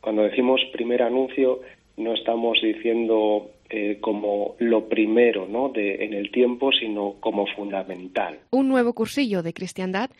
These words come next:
Speaker 2: que seguirá en esa Casa de las Misioneras Apostólicas de Ca-, la Caridad de La Bañeza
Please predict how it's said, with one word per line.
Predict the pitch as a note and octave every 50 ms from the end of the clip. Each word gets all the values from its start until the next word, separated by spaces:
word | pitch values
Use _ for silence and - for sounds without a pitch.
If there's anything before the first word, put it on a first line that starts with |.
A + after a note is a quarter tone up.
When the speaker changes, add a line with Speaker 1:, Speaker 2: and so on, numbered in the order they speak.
| - - - -
Speaker 2:
que | A3 G#3
seguirá | - G#3+ G3 G3 G#3 G#3+ A3 A3+ -
en | - A#3 A#3 C4+
esa | C4 - A#3 -
Casa | - F#3+ - - F3+ E3
de | E3+ F3+
las | F3+ F3 - -
Misioneras | F3+ - - F#3+ G3 G3+ G3 F#3+ F#3 -
Apostólicas | F#3+ - F#3 - - A3+ A3 G#3+ - - G3+ B3 - - -
de | G#3+ F#3+ G3 F3
Ca-, | - E3+ -
la | G3 F#3 F3+ F3
Caridad | - E3 E3 E3+ E3+ G3+ G3+ F3 -
de | E3 F3
La | E3 E3+
Bañeza | D#3+ E3 E3+ F#3 G3+ G3+ - F#3+ G3+